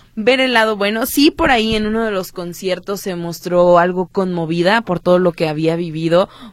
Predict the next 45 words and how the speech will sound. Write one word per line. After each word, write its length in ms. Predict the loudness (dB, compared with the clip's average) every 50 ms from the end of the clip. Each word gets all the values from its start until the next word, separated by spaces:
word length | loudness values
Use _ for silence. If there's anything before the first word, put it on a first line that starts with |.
| _
porque 260 | -4 -4 -4 -2 -4 -2
fueron 320 | 0 0 0 0 -2 -2
demasiadas 720 | -2 -2 -2 -2 -4 -6 -4 -2 -2 0 0 0 -2 -4
emociones 640 | -4 -6 -6 -6 -6 -4 -4 -2 -2 -2 -4 -6 -6 -8
en 160 | -8 -6 -6
un 180 | -6 -6 -4 -2
lapso 500 | -2 -4 -4 -4 0 2 2 2 0 -2 _ _
muy 440 | -8 -6 -4 -2 -2 0 -2 -2 -4
corto, 580 | -2 0 0 0 0 0 -2 -2 -2 -2 -2 -6 -14 -20 -18 -12
y 80 | -10 -6
pues 140 | -4 0 0
la 100 | 0 0
manera 280 | 0 -2 -2 -2 0
de 100 | -2 -2
sacarlo 420 | -2 -4 -4 -2 -2 -2 -2 -2 -2
de 80 | -4
todos 180 | -2 -4 -4 -2
los 200 | -2 -4 -4 -4
artistas 420 | -6 -6 -6 -8 -6 -6 -4 -4
obviamente 420 | -2 -2 -2 -2 -4 -6 -6 -8 -8
también 360 | -6 -6 -6 -4 -6 -6 -6
es 160 | -8 -8 -10 -14 -18 -20 -20 _
cantando. 640 | -4 -2 -2 -2 -2 0 0 0 0 -2 -4 -10 -12 -12
Entonces 360 | -10 -8 -8 -8 -6 -8 -10
sí, 320 | -10 -8 -6 -6 -4 -4 -4
en 120 | -4 -6
uno 160 | -6 -4 -4
de 40 | -6
esos 220 | -6 -8 -10 -10
conciertos 420 | -10 -10 -8 -6 -8 -8 -8 -8 -8
se 80 | -4
le 80 | -4 -4
vio 180 | -2 -4 -4 -4
muy 260 | -4 -4 -4 -4 -4
conmovida, 480 | -4 -4 -4 -4 -4 -4 -6 -6 -6 -8 -10 -14 -20 _ _ _
pero 320 | 0 0 2 2 2 0 0
también 640 | -2 -2 -2 -2 -2 -2 -4 -4 -4 -6 -6 -10 -12 _
hay 360 | -2 -2 0 0 2 2 2 2
otro 300 | 0 0 -2 -2 -4 -4
concierto 480 | -4 -6 -6 -4 -4 -4 -4 -4 -8 -10
que 100 | -8 -4
fue 140 | -2 -2
el 120 | -2 -2 -4
del 220 | -6 -8 -6 -6
domingo, 500 | -6 -6 -6 -6 -6 -6 -6 -6 -6 -6